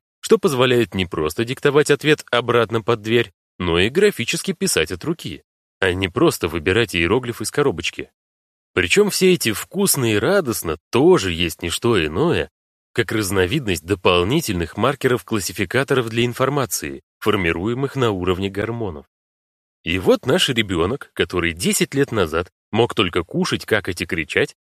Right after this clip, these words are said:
не обязательно в такой последовательности, уже постоянно задает вопросы на вполне понятном вам языке, постоянно обогащают свою базу знаний, систему ценностей, хорошо-плохо,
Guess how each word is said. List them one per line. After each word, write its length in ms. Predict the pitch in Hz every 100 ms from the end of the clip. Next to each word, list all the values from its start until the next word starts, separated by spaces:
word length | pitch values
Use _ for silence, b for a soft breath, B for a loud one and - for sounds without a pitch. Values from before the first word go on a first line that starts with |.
| _
не 120 | 127 135
обязательно 480 | 120 117 120 117
в 60 | 113
такой 200 | 117 113
последовательности, 840 | 110 - 110 104 98 98 95 95 _ _ _ -
уже 260 | 87 202
постоянно 720 | - 202 - 165 95 87 101 143
задает 460 | 143 95 85 80
вопросы 460 | 82 - 117 - 165
на 160 | 135
вполне 500 | - - 80 80 80
понятном 540 | 120 160 104 85 127 143
вам 240 | 90 76
языке, 520 | 78 82 117 - 90 - _ _ -
постоянно 560 | 113 117 147 214 180
обогащают 600 | 139 117 98 92 135 110
свою 300 | - 92 87
базу 320 | 78 82 80 76
знаний, 440 | 78 73 82 117 _ -
систему 420 | 123 - 196 151
ценностей, 720 | - 92 78 87 - 135 131 _
хорошо-плохо, 800 | - 87 87 87 87 85 -